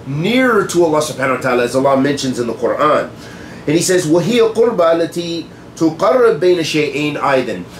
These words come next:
So al-, al-wasila, the term al-wasila, which is, uh, you could say a means, it is qurba. It is also, it is seeking to draw near, to come closer,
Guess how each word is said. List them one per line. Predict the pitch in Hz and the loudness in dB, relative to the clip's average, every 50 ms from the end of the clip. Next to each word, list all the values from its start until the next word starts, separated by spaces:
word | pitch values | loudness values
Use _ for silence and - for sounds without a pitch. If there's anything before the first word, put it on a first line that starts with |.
| - - | -14 -8
So | - - 180 175 175 170 165 - - | -4 0 2 2 2 2 2 0 -2
al-, | 135 147 151 156 - - | -2 -2 -2 -2 -2 -2
al-wasila, | - 151 147 151 151 151 147 - - - 226 262 269 254 170 135 123 120 | -2 0 0 2 2 2 2 0 0 0 0 0 0 2 2 2 2 2
the | 131 127 | 0 -2
term | - - 190 202 196 185 | -2 0 0 2 2 0
al-wasila, | - 147 160 160 156 151 151 - - 202 226 226 202 160 120 - 131 135 - - - - - - - | 0 -2 -2 0 0 0 -2 -2 -2 -4 -4 -2 -2 0 0 0 0 -2 -6 -12 -16 -18 -14 -6 -4
which | 147 147 - | -2 0 0
is, | 156 147 - - - | 0 0 0 -2 -2
uh, | - 131 | -2 -2
you | 131 131 143 147 131 | -2 0 -2 -2 -2
could | - 139 - | -4 -4 -4
say | - 156 151 151 143 | -2 0 0 2 2
a | 135 117 | 0 0
means, | 123 120 135 180 220 220 185 151 151 160 - - - - - - - - - - - - - - - - - - - - - - - | -2 -2 -2 -2 0 0 0 0 0 -2 -6 -8 -12 -14 -16 -18 -18 -18 -16 -16 -16 -16 -16 -16 -18 -18 -18 -18 -20 -18 -10 -4 -2
it | 208 226 226 - - | -2 -2 -2 -4 -4
is | 156 185 185 180 180 185 180 - - - - - - - - | -2 2 4 6 6 4 4 0 -4 -10 -14 -16 -18 -10 -2
qurba. | - 262 285 285 247 160 - - - - - - - - - - - | 0 2 2 2 2 0 0 -2 -2 -4 -10 -14 -18 -18 -18 -6 0
It | 170 185 185 - | 0 0 2 2
is | 156 175 175 156 175 | 2 2 2 2 2
also, | - 170 190 202 208 208 - - - 180 | 2 2 2 2 2 -2 -4 -2 -2 0
it | 185 | 0
is | 190 190 - | 0 -2 -2
seeking | - - 220 214 - - 208 185 | -2 -2 -4 -6 -6 -6 -6 -4
to | - 175 175 | -4 -4 -4
draw | 135 131 180 180 180 175 175 | 0 2 4 4 6 4 4
near, | 165 156 160 180 208 220 220 180 135 101 87 - - - - - - - - - - | 2 0 -2 -2 -2 0 0 0 0 0 -2 -6 -12 -16 -18 -18 -20 -18 -18 -10 -6
to | - 190 | -4 -4
come | - - 196 185 - - | -2 0 0 0 0 -2
closer, | - - 151 180 220 233 269 277 - - - 156 147 143 147 156 165 | -4 -4 -2 2 2 2 2 2 0 0 0 0 2 2 2 0 -2